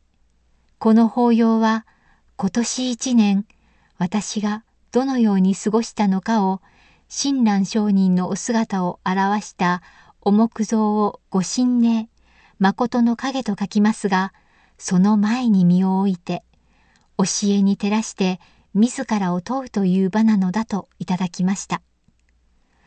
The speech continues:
私たちの生活は絶えずこの世の出来事に振り回されています。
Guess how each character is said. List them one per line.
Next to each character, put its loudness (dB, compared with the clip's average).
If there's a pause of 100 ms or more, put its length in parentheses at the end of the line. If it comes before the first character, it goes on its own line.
(500)
私 -2
た -4
ち 0
の 2
生 0
活 -2
は 0 (360)
絶 -4
え -6
ず -4 (360)
こ 0
の 4
世 4
の 4
出 0
来 -8
事 -4
に 0 (100)
振 -6
り 6
回 2
さ -6
れ -2
て -4
い 2
ま -2
す。 -18